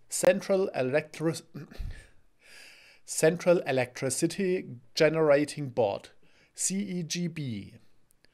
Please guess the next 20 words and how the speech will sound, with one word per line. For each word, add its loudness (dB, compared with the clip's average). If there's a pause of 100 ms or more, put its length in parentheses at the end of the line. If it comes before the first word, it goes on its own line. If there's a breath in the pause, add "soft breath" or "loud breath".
(380 soft breath)
Das -2
C 0
E -4
G 0
B -4
war 4
ein -4
staatlicher 0
Betrieb -4
in -10
Großbritannien, 0 (840 soft breath)
der 2
die -4
Aufteilung 0
der -2
Stromproduktion -4 (360 loud breath)
auf -2
verschiedene -4 (360 soft breath)
Erzeugungsmethoden -4
regelte. -6